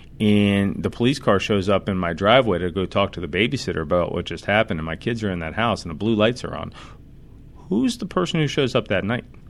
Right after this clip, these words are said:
Is it a family member of mine? Can I set it up with something called an emergency guardianship so that it's somebody that I know and want to be there? Could I, could I have the neighbors be there with proper documentation? So,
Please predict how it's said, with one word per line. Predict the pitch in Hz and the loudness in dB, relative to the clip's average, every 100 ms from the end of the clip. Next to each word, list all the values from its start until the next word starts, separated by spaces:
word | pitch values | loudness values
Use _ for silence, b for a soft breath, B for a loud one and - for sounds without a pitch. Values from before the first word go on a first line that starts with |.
| B B B B | B B B B
Is | - 113 | -2 2
it | 104 | 4
a | |
family | 113 123 147 | 6 6 8
member | 156 160 165 | 8 8 6
of | 151 | 6
mine? | 165 202 | 4 6
Can | 123 | 2
I | |
set | 104 147 | 4 4
it | 143 | 8
up | 139 156 - | 8 6 4
with | 113 107 | 0 0
something | - 117 117 | 0 -2 -2
called | 107 117 | 2 2
an | 104 | 4
emergency | 98 101 104 104 104 | 2 2 2 0 0
guardianship | 92 92 98 127 - - | 2 2 2 0 -2 -2
so | 107 | 0
that | 92 | 0
it's | 85 82 | -2 -4
somebody | 101 95 90 | -2 -2 -2
that | 85 | -2
I | 85 87 | -2 0
know | 87 87 | 0 -2
and | - 95 | -2 -4
want | 87 90 107 | -4 -4 -4
to | 90 | -4
be | 92 | -2
there? | 127 | -2
Could | 139 76 | -4 -6
I, | 73 B B B | -8 B B B
could | - 98 | -2 2
I | |
have | 90 | 2
the | 76 | 0
neighbors | 76 85 113 | -4 0 -2
be | 107 123 | 0 0
there | 131 131 | 2 0
with | 98 | 0
proper | - 98 95 | 2 2 0
documentation? | 87 92 95 101 90 98 92 - | 0 0 0 -2 -4 0 0 0
So, | 113 92 | -2 -2